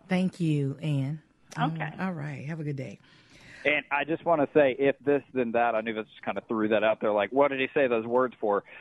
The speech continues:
Speaker 3: There's a website called I F T T dot com where you can go and you can set up your devices to do certain things, uh, whenever something has happened. So, like,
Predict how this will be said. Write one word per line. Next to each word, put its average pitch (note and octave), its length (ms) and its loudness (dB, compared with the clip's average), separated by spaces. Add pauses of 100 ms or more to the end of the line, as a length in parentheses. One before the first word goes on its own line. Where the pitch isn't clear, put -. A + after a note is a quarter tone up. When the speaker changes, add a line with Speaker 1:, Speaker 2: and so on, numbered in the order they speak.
(140)
Speaker 3:
There's E3+ 200 0
a D3+ 40 6
website A#2+ 600 2
called A#2 280 2
I A#2+ 200 4
F A#2 260 4 (120)
T B2+ 160 4
T A#2+ 380 0 (400)
dot B2 300 4
com A#2+ 440 4
where A#2+ 260 4
you B2+ 220 0
can B2 300 -2
go A#2+ 360 0
and G#2+ 220 -4
you A#2+ 100 -4
can A2 200 -8 (180)
set C3+ 140 2
up B2 140 0
your A#2+ 140 -6
devices A2 520 -2 (140)
to A#2+ 80 -4
do A#2 320 -4 (120)
certain G#2+ 440 -4
things, A2 440 -4 (320)
uh, G2 380 4 (100)
whenever A2+ 760 2 (300)
something A#2 280 0
has G2+ 100 -10
happened. G2+ 420 -2
So, A#2 140 2
like, A2+ 180 2